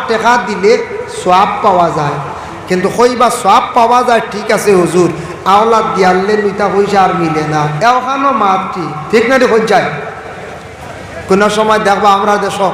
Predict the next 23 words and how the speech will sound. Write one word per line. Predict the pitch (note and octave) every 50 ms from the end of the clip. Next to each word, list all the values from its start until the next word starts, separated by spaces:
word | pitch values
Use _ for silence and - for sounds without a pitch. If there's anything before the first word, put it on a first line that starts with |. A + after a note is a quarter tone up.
| - - - - - - -
এক | G3+ G3 F3+ F#3
গুরু | G#3 A3 A3
আসন | G#3+ G3+ F#3+ - - G3 F#3+ F3+ - -
আওলাদ | F#3 G3+ G#3+ A3+ A3+ A3+ G#3+ G3+ - F3+
নিত্রা, | F#3 F3+ - - F#3 F3+ E3+ -
দোকান | F3+ E3+ F#3 G#3 G#3+ G#3+ G#3+ A3+
থেকে | A3 G#3+ G#3+ G#3+ G#3
খরচ | F3 F3+ - D#3+ - G#3+
নিত্রা, | A3 G#3+ G#3 F3+ - F#3+ F#3 E3+ D#3 C#3 C3+ D3+ - - - - -
আমার | F3+ G3 A3 B3 C4 A#3+ -
হো | B3 C#4 D4
হইছে | C#4 B3 - - A3
ও | A3 A#3+ B3+ B3 -
সম্পর্কে | A#3+ A3+ G#3 - G#3+ G#3+ - - G#3 -
তোরা | - F#3+ G3
মাথিতাম, | F#3+ F#3 E3+ - E3+ F3+ F3+ F#3 F3+ F3 E3+
আপনার | D#3+ F3 G#3 A3 A3+ A#3 A#3
মনে | A3 G#3+ G#3 A3+
বালা | A3 - A3+ A3 A3 G#3
লাগেন | G3+ F#3+ E3+ F3+ F3 E3+
না | E3 E3 D#3
বলবো, | D#3 D3 D3 - C#3 D3 D3+ - - - - - - - - - - - - - - - - - - - - - -
কি | - G3+